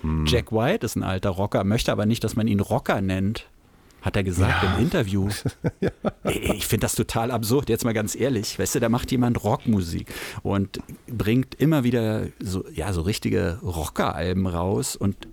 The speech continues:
Speaker 2: strebt sich, also alles in ihm, äh, ja, widerstrebt ihm da, sich Rocker nennen zu lassen. Aber wie soll man ihn denn sonst nennen, außer Rocker?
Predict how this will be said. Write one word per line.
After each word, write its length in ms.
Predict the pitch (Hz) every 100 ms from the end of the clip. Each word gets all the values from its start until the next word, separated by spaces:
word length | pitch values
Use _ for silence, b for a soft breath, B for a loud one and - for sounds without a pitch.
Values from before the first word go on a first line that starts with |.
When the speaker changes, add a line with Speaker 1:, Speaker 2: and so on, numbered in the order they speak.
| -
Speaker 2:
strebt 720 | - - - - 87 202 -
sich, 220 | 170 -
also 180 | 104 104 110 - 107 - - -
alles 320 | 101 165 185
in 100 | 131
ihm, 280 | 120 139 139 B B 143
äh, 340 | 180 117 107 107 -
ja, 180 | 120 101
widerstrebt 560 | 120 120 117 - 135 -
ihm 140 | 127
da, 280 | 120 117 117 -
sich 400 | - 107 - -
Rocker 280 | 139 247 110
nennen 300 | 90 87 95
zu 120 | -
lassen. 200 | - -
Aber 180 | 101 101
wie 80 | 123
soll 140 | 117
man 160 | 117 101
ihn 100 | 98
denn 160 | 92
sonst 360 | 87 160 - -
nennen, 220 | 98 87
außer 260 | 90 87 87
Rocker? 500 | 80 90 - 87